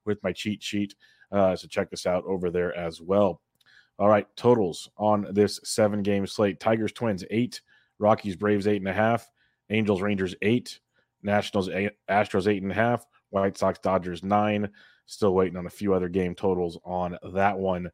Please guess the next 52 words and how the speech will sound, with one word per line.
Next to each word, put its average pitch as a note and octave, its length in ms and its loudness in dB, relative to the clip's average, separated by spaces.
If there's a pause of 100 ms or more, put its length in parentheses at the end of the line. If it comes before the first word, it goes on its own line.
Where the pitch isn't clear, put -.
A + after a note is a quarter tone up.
(300)
Let's F#2+ 120 -4
talk G#2+ 80 4
about G2 100 4
the - 60 -8
pitching G2+ 360 -2 (240)
on G2+ 140 -2
the F#2 80 -4
seven-game G2 460 0
slate. G2+ 240 2
Nate G2+ 200 2
Eovaldi G2 400 2
is F2 80 -4
ten G#2 200 -6
thousand F#2+ 300 0
eight F#2+ 120 -6
hundred G2 140 -4
bucks, G2 280 0
and F#2 80 -12
he G2+ 60 -2
has F#2+ 120 -2
been, G2 280 -2 (640)
uh, G2+ 240 4
almost A#2 420 2
<laughs> - 40 -8
Cy - 160 -4
Young G#2+ 340 0
level G2+ 420 2 (460)
good G2+ 380 2
this F#2+ 220 -2
year. F2 280 -2 (180)
E A2+ 160 0
R G#2+ 200 4
A G#2 60 2
below G2+ 200 2
two G2 240 -6
five, F#2+ 260 4
whip G2 260 -2
below G2 260 2
one. F#2+ 440 0 (400)
Dude G#2+ 160 0
striking G#2 360 0
out G2 120 2
everybody. F#2 580 0 (300)
Like, F#2 100 -2
his G2 140 0
last G#2+ 240 2
outing, G#2 240 2
six - 260 -6
and G2+ 80 -4
a F#2+ 60 -2
third, G2+ 320 -2
four, G2 400 2